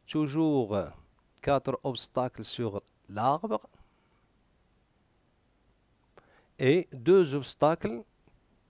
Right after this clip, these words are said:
par exemple ici, les deux obstacles, ils sont à l'extrême du roulement. Troisième variante, ça veut dire la figure W.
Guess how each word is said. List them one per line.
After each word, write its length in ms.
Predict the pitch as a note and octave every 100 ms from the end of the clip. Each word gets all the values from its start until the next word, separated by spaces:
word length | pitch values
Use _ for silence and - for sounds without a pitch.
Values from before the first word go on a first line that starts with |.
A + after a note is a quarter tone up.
| _
par 160 | C3+ B2
exemple 380 | G#2 A2+ A2+
ici, 320 | F#2+ D#2+ - D3
les 140 | A2+
deux 260 | A#2 C#3 A2
obstacles, 400 | F#2+ B2 B2+ G2+
ils 40 |
sont 280 | - B2+ E3 _ - - _ _ _ _ _ -
à 100 | A#2
l'extrême 800 | - - - A#2+ A#2+ D#3+ G3 - _ _ _ _ _ _ _ _ _ _ _ _ _ _
du 140 | C3 A#2+
roulement. 420 | A#2 A#2 F#2+ - _ _ _ _ _ _ _ _ _ _ _ - - _ _ -
Troisième 480 | C3+ D3+ C3 D3+
variante, 640 | C#3 C#3 C#3 D#3+ A#3+ - - _ _ _ _ _ -
ça 140 | A#2
veut 80 | A#2
dire 180 | B2 A#2
la 120 | A2+
figure 340 | A#2 A2 A2 - _ _ _ _
W. 480 | G#2+ G#2 A2 A#2